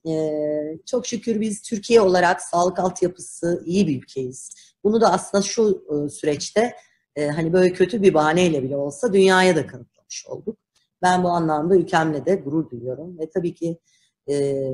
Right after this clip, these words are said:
bu altyapıyı bize sağlayan, e, gerek devletimiz gerekse Sağlık Bakanımız bu süreci çok güzel götürdü.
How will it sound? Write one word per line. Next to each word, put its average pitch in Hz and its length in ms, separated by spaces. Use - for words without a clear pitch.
bu - 160
altyapıyı 160 400
bize 151 200
sağlayan, 151 640
e, 139 40
gerek 151 300
devletimiz 147 480
gerekse 147 520
Sağlık 156 360
Bakanımız 143 640
bu - 40
süreci - 340
çok - 240
güzel 170 360
götürdü. 127 580